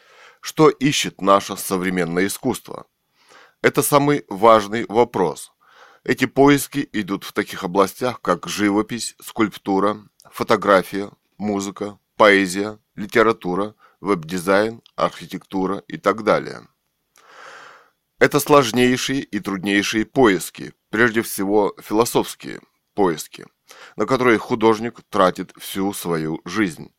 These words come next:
Я считаю, что современное искусство в жанре живописи стремится прежде всего к очень точному отбору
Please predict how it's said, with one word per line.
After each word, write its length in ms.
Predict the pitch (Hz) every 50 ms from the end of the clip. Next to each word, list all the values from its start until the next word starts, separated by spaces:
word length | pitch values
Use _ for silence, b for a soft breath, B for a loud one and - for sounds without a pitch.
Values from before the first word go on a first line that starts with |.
| B B B B B B B B
Я 160 | B 135 151
считаю, 480 | 151 - 165 143 - 131 120 120 123 123
что 200 | - - - 98
современное 600 | - - 110 104 104 110 110 104 95 90 87 87
искусство 640 | 85 - - - 110 120 117 - 131 123 123 110 -
в 100 | - 90
жанре 340 | 92 110 113 104 101 98 98
живописи 720 | 95 85 107 113 104 104 95 - 104 95 - 101 92 - -
стремится 580 | - - - - 101 104 101 95 - - - 73
прежде 420 | - - 101 101 98 95 98 95
всего 420 | - - - 87 82 87 101 113
к 120 | 110 - -
очень 240 | 87 - 85 78 78
точному 640 | _ - 110 104 - - - 113 113 117 113 - -
отбору 640 | - 80 82 76 76 76 90 90 87 87 95 95